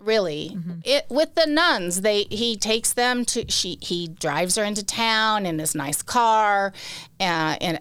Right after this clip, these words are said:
Speaker 1: and he feeds her lots of food, and he gives her food to take home that she then takes up to, uh, and
Speaker 2: Well
Speaker 1: shares it with all of her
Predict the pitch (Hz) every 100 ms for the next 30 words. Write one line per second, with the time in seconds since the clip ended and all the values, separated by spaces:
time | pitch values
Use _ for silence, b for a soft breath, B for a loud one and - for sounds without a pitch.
0 | - 180 170 165 156 - 208 208 220 196
1 | 190 165 151 151 - - - 240 226 226
2 | 208 170 160 170 160 160 - 220 214 202
3 | 175 - 165 - - 208 208 214 226 -
4 | B B 180 - 202 185 180 190 - 190
5 | 185 - 185 220 - - 202 202 208 233
6 | - B B B - 185 175 180 208 196
7 | 190 190 220 - 185 - 180 180 190 190
8 | 180 185 - - - 190 170